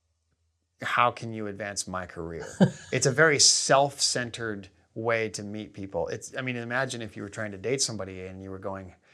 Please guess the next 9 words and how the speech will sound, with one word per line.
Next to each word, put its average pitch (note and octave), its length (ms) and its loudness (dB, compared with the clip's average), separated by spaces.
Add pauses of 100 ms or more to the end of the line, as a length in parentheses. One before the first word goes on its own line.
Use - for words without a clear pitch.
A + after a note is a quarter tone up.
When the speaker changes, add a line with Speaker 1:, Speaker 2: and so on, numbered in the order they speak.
(440)
Speaker 1:
"I'm G#2 140 -6
really A#2+ 300 4
looking F#2+ 260 -8
for F2+ 180 -6
a F#2+ 60 -8
wife - 480 -4
or F2 100 -10
a E2+ 40 -10
husband." D#2+ 500 -12